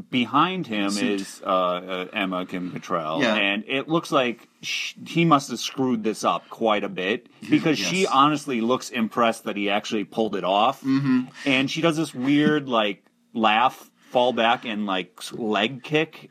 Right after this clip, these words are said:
Speaker 1: And to me, it was like,
Speaker 2: Yes, that was genuine.
Speaker 1: yeah,
Speaker 2: And,
Speaker 1: all of
Speaker 2: yep.
Speaker 1: that was just, I'm like, "Well, you can't tell someone to do that."
Speaker 2: <laughs> And there, yeah, uh, that was a, probably a really genuine scene. There's another one when,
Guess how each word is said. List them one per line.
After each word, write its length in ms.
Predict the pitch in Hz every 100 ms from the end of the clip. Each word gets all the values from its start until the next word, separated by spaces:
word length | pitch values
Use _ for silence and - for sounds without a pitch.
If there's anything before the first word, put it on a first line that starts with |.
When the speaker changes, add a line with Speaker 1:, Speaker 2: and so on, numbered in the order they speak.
| -
Speaker 1:
And 280 | 143 131 123
to 100 | 139
me, 400 | 123 120 151 156
it 60 |
was 160 | 135 107
like, 180 | 120 98
Speaker 2:
Yes, 220 | 110 -
that 180 | 123 120
was 120 | 113
genuine. 480 | 113 110 104 104 110 - -
Speaker 1:
yeah, 220 | 180 123
Speaker 2:
And, 220 | 143 127
Speaker 1:
all 200 | 139 208
of 60 | 190
Speaker 2:
yep. 80 | 147
Speaker 1:
that 200 | 131 123
was 240 | 117 104
just, 300 | 127 110 - - 87 _ _ -
I'm 100 | 120
like, 220 | 120 101
"Well, 240 | 113 113
you 160 | 110 123
can't 400 | - 156 135 113 _ _ -
tell 240 | 110 127
someone 460 | - 113 101 101 95
to 60 |
do 320 | 87 107 123 123
that." 240 | 85 82 - -
Speaker 2:
<laughs> 220 | - - -
And 200 | 147 143
there, 280 | 139 139 143
yeah, 200 | 143 123
uh, 140 | 135 127
that 180 | 131
was 160 | 131 139
a, 60 | 113
probably 340 | 131 127 127
a 20 |
really 200 | 117 113
genuine 340 | 117 110 107 107
scene. 200 | 117 110
There's 160 | 107
another 260 | 110 110 117
one 180 | 113 107
when, 240 | 107